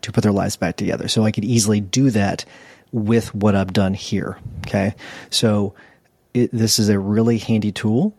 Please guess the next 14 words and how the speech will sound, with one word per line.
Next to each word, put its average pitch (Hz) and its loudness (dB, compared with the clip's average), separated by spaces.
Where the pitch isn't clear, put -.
that 113 2
you 104 2
can 110 0
use 101 2
in 98 0
your 101 0
videos. 151 2
You 113 2
can - -2
use 101 0
as 98 -6
an 101 -2
elevator 117 2
pitch - 0